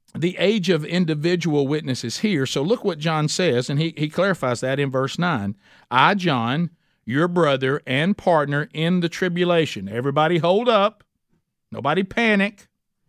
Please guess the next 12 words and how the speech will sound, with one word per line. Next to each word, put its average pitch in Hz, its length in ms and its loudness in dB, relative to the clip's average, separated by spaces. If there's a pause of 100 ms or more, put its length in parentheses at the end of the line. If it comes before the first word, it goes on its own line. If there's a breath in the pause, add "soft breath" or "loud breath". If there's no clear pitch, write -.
(440)
I 113 100 -6
would 131 140 -4
underline 160 540 -2
"in 160 80 -2
the 160 80 -4
tribulation," 143 760 -4 (580)
"and 131 200 0
the 123 60 -2
kingdom 143 680 0 (760)
and 135 320 0
the, 127 320 2
the, 127 200 -6